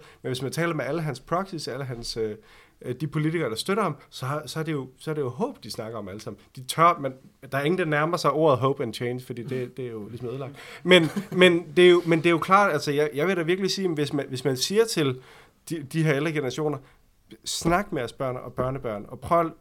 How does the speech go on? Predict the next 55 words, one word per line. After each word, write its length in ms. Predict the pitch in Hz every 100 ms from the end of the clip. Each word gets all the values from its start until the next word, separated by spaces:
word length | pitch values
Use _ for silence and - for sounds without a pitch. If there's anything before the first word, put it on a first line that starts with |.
| _
lige 260 | 151 160 170
at 60 | 135
komme 220 | 139 143
ud 120 | 160
over, 180 | 147 117
at 80 | 117
de 80 |
synes, 200 | 117 139
de 80 | -
er 40 | 120
forkælet." 480 | 117 139 131 120 - - -
Og 100 | 127
så 100 | 156
prøv 360 | 151 185 190 143
at 80 |
snakke 220 | - 180 185
med 80 |
dem 80 | 180
og 60 | 151
sige, 140 | 160
"Hvad, 140 | 147 151
hvad, 120 | - 160 -
hvad 160 | 135 160
håber 340 | 151 190 196
I 100 | 175
på? 160 | 165 180
Hvad, 180 | 165 165
hvad, 220 | 156 156
hvordan 340 | 151 151 175 180
ser 240 | - 185
I 200 | 170 180 165 - - - -
jeres 400 | 151 139 196 226
liv 180 | 196 135
blive?" 280 | 117 104 95 - - - - - _ - - - _ _ - - - -
Det, 260 | 220 226 147
det 100 | 196
vil, 160 | 190 175
altså, 260 | 135 110 - - -
det 100 | 147
er 80 | 127
sådan 140 | 127
meget, 220 | 120 143 131 - - -
øh, 120 | 139
optimistisk, 580 | 131 135 156 156 131 147
ikke? 140 | 156
Men, 160 | 160 156
men 100 | 147
det 100 | 190
tænker 260 | 190 180
jeg 140 | 165 156 -
kunne 140 | 147
være 180 | 135 120
i 40 |
hvert 120 | 123
fald 100 | 127